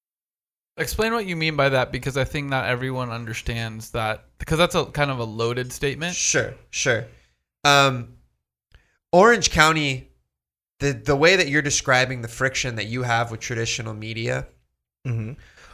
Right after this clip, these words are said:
Speaker 2: Orange County has become a hotbed of Instagram first, Instagram forward food, as opposed to, not that those aren't quality, but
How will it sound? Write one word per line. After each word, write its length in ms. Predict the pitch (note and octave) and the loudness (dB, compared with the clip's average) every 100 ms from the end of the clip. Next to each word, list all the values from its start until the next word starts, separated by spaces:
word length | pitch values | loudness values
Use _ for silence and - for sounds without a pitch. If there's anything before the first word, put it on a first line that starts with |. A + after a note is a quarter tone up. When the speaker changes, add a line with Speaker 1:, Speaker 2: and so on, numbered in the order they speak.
| - - | -4 6
Speaker 2:
Orange 400 | E3+ A3 E3 D#3+ | 8 8 4 2
County 400 | D#3 D#3 C#3+ C3 | 2 2 2 0
has 260 | C#3+ B2+ | 2 0
become 380 | - - C#3+ B2+ | -2 -6 -2 -2
a 100 | A2+ | -4
hotbed 720 | A2+ B2+ B2 - C#3 D3 D3 - _ - | -6 -8 -8 2 4 4 0 -14 _ -6
of 520 | A#2+ A2+ A2+ A2 - _ _ _ _ _ _ _ _ _ _ _ _ _ D3+ | -2 -2 -4 -8 -18 _ _ _ _ _ _ _ _ _ _ _ _ _ -2
Instagram 760 | D3+ - D#3 A#2+ C3 B2+ B2 | 0 0 -2 -4 -2 -2 -2
first, 760 | A#2 - B2 A#2+ B2 - - - _ _ | -6 -6 2 4 2 -2 -8 -14 _ _
Instagram 600 | C#3 C3+ - B2+ B2+ B2 | -6 -4 -4 -6 -4 -4
forward 840 | A#2+ - - A#2+ A#2 A#2+ B2+ B2+ C3 | -6 -12 -6 2 4 4 4 2 0
food, 600 | - - C#3 C#3 C#3+ C#3+ - | -12 -6 -4 -2 -6 -6 -4
as 140 | A#2+ | -2
opposed 540 | A#2 A#2+ B2+ B2 A#2 - | -2 0 2 2 -2 -4
to, 500 | C3 A#2 A2+ A2 A2+ _ _ _ | -2 0 -2 -4 -8 _ _ _
not 220 | B2+ C3+ | -2 0
that 160 | - C3+ | 0 0
those 180 | C3 A#2+ | 0 0
aren't 180 | B2 - | -4 -4
quality, 680 | - A#2+ C3 C#3+ E3 F#3+ _ - | 2 4 4 2 -2 -6 _ -2
but 400 | B2+ A#2+ - - | 2 4 0 -12